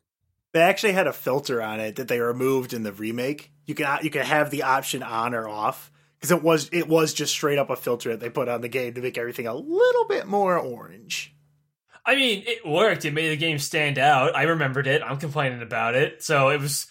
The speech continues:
Speaker 2: it ended up fucking sticking with me, didn't it?
Speaker 1: <laughs> But yeah, so long story short, uh, stealth games, I enjoy playing them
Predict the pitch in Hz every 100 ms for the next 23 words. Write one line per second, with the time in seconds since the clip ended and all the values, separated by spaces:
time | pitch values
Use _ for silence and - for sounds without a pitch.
0 | - - - 151 175 165 165 135 - -
1 | 160 156 139 170 156 147 147 135 131 131
2 | 131 147 180 196 - _ _ _ - 147
3 | - _ _ - _ - 139 113 101 -
4 | 110 - - - 180 226 214 226 196 -
5 | 165 156 - _ _ _ 127 123 117 -
6 | 202 208 - 240 233 226 214 - - 156
7 | 208 220 208 190 - 165 151 151 147